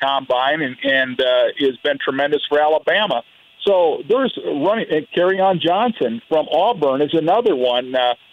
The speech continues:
you know, you just go on and on, and we didn't talk about Josh <laughs> Adams from, uh, Notre Dame. I mean, it's just, uh, it, the riches are there, and if you want a running back this year or two, you're gonna get one.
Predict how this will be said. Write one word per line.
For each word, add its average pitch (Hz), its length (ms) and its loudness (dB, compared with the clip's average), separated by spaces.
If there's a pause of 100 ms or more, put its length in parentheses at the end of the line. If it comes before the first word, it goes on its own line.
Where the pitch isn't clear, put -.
(160)
you 156 80 0
know, 170 100 4
you 170 180 2
just 143 160 -4
go 165 200 2
on 180 320 2
and 165 120 0
on, 180 300 2
and 147 80 -2
we 165 80 2
didn't 175 140 0
talk 185 200 0
about 151 240 -2
Josh 160 340 0
<laughs> - 60 -6
Adams - 400 -2 (800)
from, 175 240 0
uh, 175 80 2
Notre 180 380 0
Dame. 190 420 0
I 165 60 0
mean, 170 180 0
it's 190 180 -2
just, 196 220 -2 (320)
uh, 151 340 2
it, 170 300 -2
the 160 100 0
riches 170 540 0
are 165 140 2
there, 165 240 2
and 151 80 0
if - 80 -6
you 208 100 -2
want 208 220 2
a - 20 4
running 175 380 0
back 139 320 0
this 131 280 0
year 143 140 0
or 160 300 0 (120)
two, 151 300 2 (240)
you're 147 160 0
gonna 151 160 0
get 135 240 -2
one. 113 240 -2